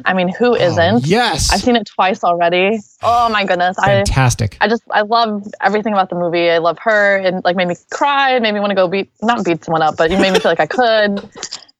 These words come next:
Speaker 1: Uh, so I guess I'm nerding out about that. I even have, like, this promo Wonder Woman shirt that I've been wearing almost every day, uh, in my apartment. I change when I go out of the house, but, you know, I just love it. I love her. I love it. I wanna be Wonder Woman.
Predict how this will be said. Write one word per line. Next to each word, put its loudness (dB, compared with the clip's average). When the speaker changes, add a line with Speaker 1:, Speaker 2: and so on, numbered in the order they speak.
Speaker 1:
Uh, 2
so 0
I 2
guess 0
I'm 0
nerding 0
out 2
about -2
that. 0
I 2
even 0
have, 0
like, 0
this -4
promo 0
Wonder 0
Woman 0
shirt -2
that 2
I've 2
been 0
wearing 2
almost -2
every 2
day, 0
uh, 0
in 2
my 2
apartment. -2
I 2
change 2
when 2
I 2
go 0
out 2
of -2
the -4
house, -2
but, -6
you 0
know, 0
I 2
just -2
love -2
it. 0
I 0
love -2
her. 0
I 0
love -2
it. 2
I 0
wanna -2
be -4
Wonder -2
Woman. -4